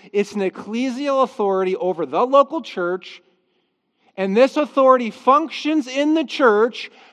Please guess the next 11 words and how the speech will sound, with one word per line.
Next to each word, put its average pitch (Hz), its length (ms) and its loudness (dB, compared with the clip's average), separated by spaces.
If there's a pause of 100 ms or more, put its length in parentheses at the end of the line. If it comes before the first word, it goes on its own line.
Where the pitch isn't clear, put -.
primarily 277 760 4
in 247 140 4
two 294 260 0
ways, 240 600 6 (240)
in 160 200 -10
teaching 247 580 -6
and 170 120 -4
preaching 254 680 -4 (220)
and 254 300 2
in 247 280 2
governing. 185 640 4